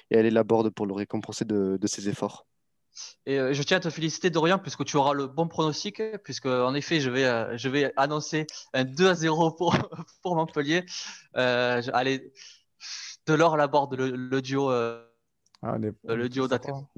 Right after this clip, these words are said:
Speaker 1: Alors, foncez sur Betclic,
Speaker 2: Ouais.
Speaker 1: hein. Euh, là, là, il y a, là, il y a un
Speaker 2: Ouais.
Speaker 1: truc à faire. Euh, Lucas, c'est, euh, il est sur, euh, les, les deux pronos, euh, les deux derniers pronos d'affilée. Donc,
Speaker 2: Les
Speaker 1: euh, foncez
Speaker 3: À
Speaker 1: sur
Speaker 3: noter que
Speaker 1: Betclic,
Speaker 3: là
Speaker 1: vous trouvez une, vous trouverez une belle cote et, euh,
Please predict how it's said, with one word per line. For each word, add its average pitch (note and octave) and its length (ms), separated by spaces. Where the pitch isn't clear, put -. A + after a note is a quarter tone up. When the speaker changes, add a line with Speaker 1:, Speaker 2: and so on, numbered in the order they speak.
Speaker 1:
Alors, A2+ 160
foncez D3+ 320
sur E3 220
Betclic, D#3 480
Speaker 2:
Ouais. C#3+ 160
Speaker 1:
hein. - 40
Euh, B2 240
là, C#3 220
là, C3 100
il C3 60
y B2+ 60
a, A#2+ 100
là, B2 140
il B2 60
y B2 40
a - 20
un A#2+ 40
Speaker 2:
Ouais. C3 100
Speaker 1:
truc C3+ 180
à - 60
faire. D3+ 220
Euh, A#2+ 260
Lucas, A#2+ 300
c'est, A2 280
euh, G#2+ 760
il G#2+ 80
est A2 60
sur, G#2+ 260
euh, G#2 440
les, G#2 200
les G2 200
deux G#2 180
pronos, A2 500
euh, F#2+ 140
les F#2+ 100
deux A2 120
derniers A2+ 220
pronos G#2+ 280
d'affilée. A2 340
Donc, G#2+ 240
Speaker 2:
Les - 80
Speaker 1:
euh, - 640
foncez - 220
Speaker 3:
À - 20
Speaker 1:
sur C#3+ 120
Speaker 3:
noter C3 140
que - 160
Speaker 1:
Betclic, D3 240
Speaker 3:
là C#3+ 80
Speaker 1:
vous A2+ 140
trouvez C3+ 240
une, D3 240
vous C#3 160
trouverez C#3 320
une C#3 120
belle B2 200
cote D3 300
et, A#2 140
euh, G#2 460